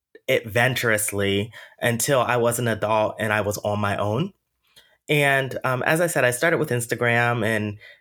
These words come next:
exploring, moving to Philadelphia now at this point, eleven years ago. Uh, one of the things that was exciting to me at the time was I had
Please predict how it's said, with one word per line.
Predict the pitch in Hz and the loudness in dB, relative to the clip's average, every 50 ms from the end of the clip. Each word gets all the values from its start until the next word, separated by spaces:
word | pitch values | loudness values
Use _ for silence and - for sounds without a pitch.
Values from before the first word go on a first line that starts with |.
| _ _ | _ _
exploring, | - 120 117 - - - - 135 135 139 135 135 135 127 123 - _ _ _ _ | -6 -4 -2 -2 -6 -4 -2 0 0 2 2 2 0 -2 -6 -10 _ _ _ _
moving | - 135 139 175 180 185 185 | -6 0 2 2 4 4 2
to | 175 170 | 0 0
Philadelphia | 156 147 147 131 113 113 117 - 135 123 | 0 0 2 2 2 2 2 0 0 0
now | 117 113 107 107 | 2 2 2 2
at | 104 101 - | 0 -2 -2
this | 107 101 - | -4 -6 -6
point, | - - - 107 101 98 90 - _ _ _ _ _ _ _ _ _ _ - - | -6 -6 -4 -2 -2 -2 -4 -6 _ _ _ _ _ _ _ _ _ _ -10 -6
eleven | 117 113 120 113 120 123 151 139 120 | -4 -2 0 2 2 2 2 2 2
years | 120 131 143 127 120 | 4 2 2 2 0
ago. | 120 - 98 95 95 92 92 110 117 - - - - - - - | 0 0 0 0 2 0 0 -2 -6 -10 -14 -14 -14 -14 -12 -6
Uh, | - 107 120 - | -2 0 0 0
one | - - 120 147 151 165 | -2 0 0 0 2 2
of | 160 139 | 2 0
the | 143 | -2
things | - - 135 127 113 | -2 -2 -4 -2 -2
that | 113 104 - | -2 -2 -2
was | 104 107 98 | -2 -2 -2
exciting | 104 - - - - - 208 240 262 262 214 156 - | -4 -4 -4 -6 0 0 2 2 2 2 0 -2 -2
to | - 127 | -4 -4
me | 113 110 107 | 0 0 0
at | 104 104 | 0 0
the | - 104 | -2 -6
time | - - 117 110 107 107 104 | -6 -4 -2 -2 -2 0 -2
was | 98 - | -2 -2
I | 113 110 | -2 -4
had | 107 120 113 - | -2 -2 -2 -4